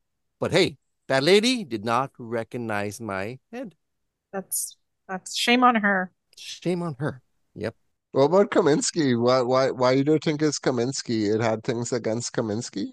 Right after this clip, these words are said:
Speaker 2: No, I didn't see anything
Speaker 1: I like the
Speaker 2: about
Speaker 1: Druid
Speaker 2: him.
Speaker 1: guy.
Speaker 3: I don't know.
Speaker 1: Like, that was
Speaker 2: I think
Speaker 3: I
Speaker 2: it's Van
Speaker 3: think
Speaker 2: Gogh.
Speaker 3: it's
Speaker 2: The handwriting is kind of
Speaker 3: freaky, dude. That's crazy that we
Speaker 2: Yeah.
Speaker 3: discover it's Van Gogh.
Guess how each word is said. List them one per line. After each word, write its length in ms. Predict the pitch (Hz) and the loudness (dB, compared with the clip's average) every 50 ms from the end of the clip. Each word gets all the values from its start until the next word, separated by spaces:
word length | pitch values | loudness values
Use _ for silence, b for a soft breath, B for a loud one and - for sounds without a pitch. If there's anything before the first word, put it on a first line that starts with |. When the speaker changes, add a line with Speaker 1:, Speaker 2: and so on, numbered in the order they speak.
| _ _ _ _ _ _ _ _ _ - | _ _ _ _ _ _ _ _ _ -8
Speaker 2:
No, 160 | 240 240 240 233 | -2 0 2 4
I 140 | 233 233 | 4 4
didn't 240 | 233 254 254 262 262 | 2 0 -2 -4 -4
see 100 | - 202 | -6 -6
anything 640 | 185 196 196 196 190 - 196 190 190 190 196 214 208 _ _ _ - | -6 -6 -6 -8 -10 -10 -10 -8 -8 -8 -8 -10 -12 _ _ _ -10
Speaker 1:
I 60 | 123 | -6
like 140 | - 208 185 | -4 -4 -4
the 40 | 185 | -4
Speaker 2:
about 120 | - - | -6 -8
Speaker 1:
Druid 200 | - - 139 165 185 | -8 -6 -6 -6 -6
Speaker 2:
him. 60 | 180 | -8
Speaker 1:
guy. 340 | - 95 90 90 92 107 - _ _ _ _ _ _ _ _ _ _ _ _ _ _ _ _ _ _ _ _ _ _ - - | -10 -10 -10 -12 -16 -16 -18 _ _ _ _ _ _ _ _ _ _ _ _ _ _ _ _ _ _ _ _ _ _ -14 -12
Speaker 3:
I 80 | 50 | -10
don't 180 | 53 53 50 53 | -10 -10 -10 -10
know. 200 | 50 50 - - 113 | -12 -12 -12 -14 -16
Speaker 1:
Like, 80 | 117 _ - | -18 _ -20
that 80 | 127 127 | -20 -18
was 140 | 127 123 - 226 | -18 -10 -4 -4
Speaker 2:
I 40 | 226 | -2
think 180 | 233 277 269 262 | 0 0 2 2
Speaker 3:
I 20 | |
Speaker 2:
it's 140 | 247 240 226 | 2 0 0
Van 100 | 220 208 202 | 0 0 -2
Speaker 3:
think 100 | - 196 | 0 0
Speaker 2:
Gogh. 240 | 196 196 190 190 | 0 0 0 0
Speaker 3:
it's 120 | 196 202 - _ _ _ _ - | -2 -6 -10 _ _ _ _ -4
Speaker 2:
The 80 | - 233 | 0 0
handwriting 760 | 285 277 233 233 233 226 226 220 214 202 202 196 190 196 202 | 2 2 2 2 2 2 2 2 2 0 -2 -4 -6 -6 -8
is 300 | 196 202 190 185 - - - | -8 -8 -6 -6 -8 -10 -6
kind 220 | - 202 196 185 180 | -6 -6 -4 -4 -4
of 180 | 175 175 170 170 _ _ _ _ _ _ _ _ _ _ _ _ _ _ | -4 -4 -6 -8 _ _ _ _ _ _ _ _ _ _ _ _ _ _
Speaker 3:
freaky, 480 | - 101 101 110 113 - - 113 107 101 | -2 0 0 0 0 0 2 2 2 2
dude. 500 | 92 110 104 104 110 113 120 123 120 117 | 2 2 2 4 4 6 6 4 4 6
That's 340 | 127 123 127 143 208 - - | 6 6 6 6 4 0 -2
crazy 680 | - - 320 330 - 208 233 247 302 247 262 190 170 165 | 0 4 6 8 8 10 8 8 6 6 6 6 6 8
that 260 | 143 151 139 131 127 | 8 8 6 6 6
we 140 | 135 135 131 | 4 2 2
Speaker 2:
Yeah. 40 | 131 120 - 113 | 2 2 2 2
Speaker 3:
discover 480 | 123 113 - - 135 120 120 120 120 | 2 2 4 4 4 6 6 6 6
it's 160 | 117 113 110 | 6 4 4
Van 280 | - 127 117 117 117 113 | 2 4 4 4 4 4
Gogh. 320 | 107 113 117 110 107 101 | 4 4 4 4 4 2